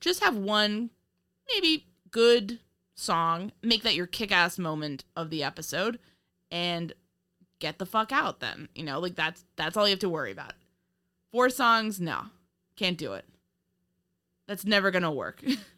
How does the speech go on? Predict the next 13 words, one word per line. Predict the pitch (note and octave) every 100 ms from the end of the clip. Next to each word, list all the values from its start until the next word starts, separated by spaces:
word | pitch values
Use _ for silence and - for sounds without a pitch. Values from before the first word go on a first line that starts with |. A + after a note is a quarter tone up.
| _ _ _ _ _ - - _ _ _ B2 A#2+ _ - _
That's | G3+ A#3+
what | B3+
the, | A#3 G3
<laughs> |
that's | F#3 B3+ C4
what | B3+
the | A3+
executives | G#3 G3+ G#3+ G#3+ F3 F3
should | - D#4
have | C4+
told | - G#3 E3
these | D#3 D#3
people | - D3+ A3 G#3+